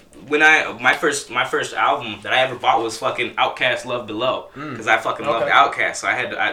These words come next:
Speaker 1: well, Speaker Box and Love Below, and, like, they, it came with the book. It was like, it was like C Ds that had the booklets with the
Speaker 2: <laughs>
Speaker 1: lyrics and shit like
Speaker 2: Yeah.
Speaker 1: that. And Andre, Andre three thousand and Big Boi, Big Boi sometimes rapped a little fast,
Speaker 2: Yeah.
Speaker 1: and I never
Speaker 2: Yeah.
Speaker 1: understood what he was saying and shit like that.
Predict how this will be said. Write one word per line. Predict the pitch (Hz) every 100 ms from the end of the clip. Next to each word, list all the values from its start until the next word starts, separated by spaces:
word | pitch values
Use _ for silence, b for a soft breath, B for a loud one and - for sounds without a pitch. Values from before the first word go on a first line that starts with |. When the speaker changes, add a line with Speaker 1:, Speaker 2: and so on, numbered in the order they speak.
| 110
Speaker 1:
well, | 120 113
Speaker | - 180
Box | - 131 127
and | 123
Love | 120 107
Below, | 107 131 - - B B B
and, | 120 120
like, | 117 110 - b b -
they, | 139
it | 123 120
came | 160 151
with | 139
the | -
book. | 131 165
It | 160
was | 156
like, | 160 147
it |
was | 165 170 160
like | 156 143
C | 214 208
Ds | 196 185
that |
had | 180 170
the | 147
booklets | 196 196 196 196 175
with | 185
the | 180
Speaker 2:
<laughs> | 170
Speaker 1:
lyrics | 175 196 190
and | 170
shit | 175 202 180
like | 180
Speaker 2:
Yeah. | 175
Speaker 1:
that. | 196 196 - B B -
And | 156 156
Andre, | 143 170 185 185 180 -
Andre | 120 185 180
three | 165 156
thousand | 175 190 156
and | 135
Big | 170 180
Boi, | 170 -
Big | 185 202
Boi | 151
sometimes | - 147 135 135 117
rapped | 127 135 117
a |
little | 120
fast, | 98 - -
Speaker 2:
Yeah. | 214
Speaker 1:
and | 139
I | 139
never | 165 185
Speaker 2:
Yeah. |
Speaker 1:
understood | 170 147 - 165 160
what | 135
he | 117
was | -
saying | 147 156 175
and | 175
shit | 214
like | 196 190
that. | 208 202